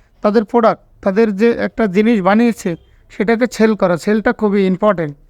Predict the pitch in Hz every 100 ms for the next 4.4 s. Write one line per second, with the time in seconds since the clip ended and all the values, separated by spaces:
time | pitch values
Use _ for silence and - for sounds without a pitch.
0 | _ _ _ _ - 196 226 220 202 214
1 | 175 196 214 233 208 233 214 208 202 196
2 | 208 185 156 - 202 226 220 240 226 -
3 | 196 - 214 208 190 208 233 190 202 202
4 | 226 - 233 233